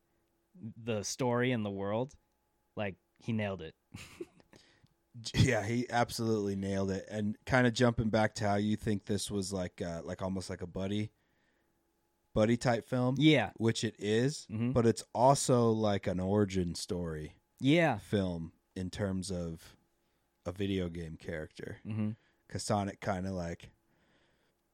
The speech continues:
Speaker 2: doesn't really know the extent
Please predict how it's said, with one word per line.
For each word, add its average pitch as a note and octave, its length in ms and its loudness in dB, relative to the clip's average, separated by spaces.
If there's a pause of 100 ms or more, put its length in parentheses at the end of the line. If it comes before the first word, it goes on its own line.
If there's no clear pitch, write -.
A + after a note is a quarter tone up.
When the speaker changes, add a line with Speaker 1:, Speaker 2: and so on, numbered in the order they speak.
(140)
Speaker 2:
doesn't A2+ 300 8
really A2 360 6
know G#2 560 4 (260)
the G2+ 160 0
extent G2+ 540 -4